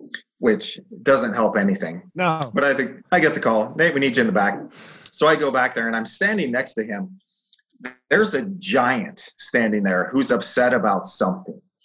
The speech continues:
Speaker 1: And I swear, I don't think I'd be exaggerating if I said he was six six, maybe six eight, and close to three hundred pounds. Athletic, just a massive dude with two little buddies standing on each side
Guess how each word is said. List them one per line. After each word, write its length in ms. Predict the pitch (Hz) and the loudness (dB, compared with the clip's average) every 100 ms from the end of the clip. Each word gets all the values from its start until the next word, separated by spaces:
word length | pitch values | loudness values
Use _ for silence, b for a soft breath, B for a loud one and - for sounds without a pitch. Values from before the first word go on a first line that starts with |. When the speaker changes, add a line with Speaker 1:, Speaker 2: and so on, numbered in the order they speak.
| B B B B | B B B B
Speaker 1:
And 120 | 123 | -4
I 140 | 143 180 | 0 0
swear, 360 | 180 151 147 | 2 2 2
I 80 | 131 | 2
don't 160 | 170 196 | 2 2
think 160 | 170 | 2
I'd 140 | 139 117 | 2 2
be 80 | 123 | 0
exaggerating 560 | 101 110 110 110 101 | 2 2 2 2 0
if 80 | 98 | 2
I 80 | 101 | 0
said 200 | 98 110 | 2 2
he 80 | 101 | 2
was 320 | 92 92 - | -2 -2 -2
six 300 | 131 - - | -2 -2 0
six, 340 | 113 113 - | 2 2 0
maybe 280 | 113 113 104 | -4 -2 -2
six 320 | 98 113 110 | 0 0 2
eight, 300 | 107 104 110 - | 2 2 0 -2
and 180 | 92 | -4
close 320 | 92 - 135 - | -2 2 2 2
to 80 | 104 | -2
three 220 | - 110 | 2 2
hundred 260 | 107 95 | 4 2
pounds. 540 | - 92 90 90 - - b b b _ _ _ 143 | 2 2 2 0 -6 -14 b b b _ _ _ 2
Athletic, 640 | 135 127 120 131 135 131 | 4 2 0 2 0 0
just 240 | 196 190 | -2 2
a 80 | 131 | 2
massive 800 | 117 117 117 120 127 127 135 104 | 2 0 0 2 0 0 -2 -2
dude 380 | 110 113 104 87 _ _ b b _ _ | -2 -2 -2 -8 _ _ b b _ _
with 240 | 233 233 | 0 0
two 300 | - 226 254 | -2 2 2
little 380 | 240 185 190 175 | 2 0 2 0
buddies 760 | - 131 135 123 95 92 - - | 0 0 0 0 -4 -6 -8 -12
standing 440 | - 147 135 127 | -4 0 2 2
on 160 | 117 113 | 2 2
each 140 | 117 | 0
side 480 | 101 123 107 90 78 | 0 0 2 0 -6